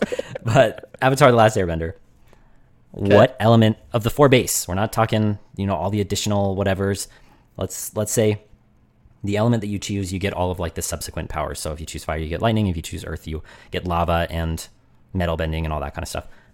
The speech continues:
Speaker 1: Which element would you bend?
Speaker 2: I have two answers to this question.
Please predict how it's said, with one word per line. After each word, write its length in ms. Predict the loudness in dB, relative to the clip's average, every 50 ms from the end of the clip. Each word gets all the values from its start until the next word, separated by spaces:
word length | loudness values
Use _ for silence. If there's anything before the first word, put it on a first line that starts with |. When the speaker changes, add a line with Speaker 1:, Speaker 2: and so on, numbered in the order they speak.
| _ -8
Speaker 1:
Which 300 | -2 0 0 0 0 -2 -6 -2
element 460 | 0 2 2 2 2 0 -4 -8 -12 -20 -20 _ _ _ _ _ _ _
would 160 | -8 -6 -4 -4
you 60 | -4
bend? 340 | -6 -6 -8 -8 -12 -14 -18 -20 _ _ _ _ _ _ _ _ _ _ _ _ -20 _ _ _ _ _ _ _ _ _ _ _ _ _ _ _ _ _ -20 -20 -20 _ _ _ _ _ _ _ _ _ _ _ _ _ _ _ -6
Speaker 2:
I 440 | -4 -2 -2 0 -2 -2 -4 -6 -8 -14 -18 -20 -20 -20 _ _ _ _ _ _ _ -10
have 160 | -8 -8 -8
two 140 | -8 -8 -8
answers 260 | -8 -8 -10 -14 -14
to 60 | -14
this 120 | -16 -16
question. 340 | -16 -16 -16 -16 -16 -18 -20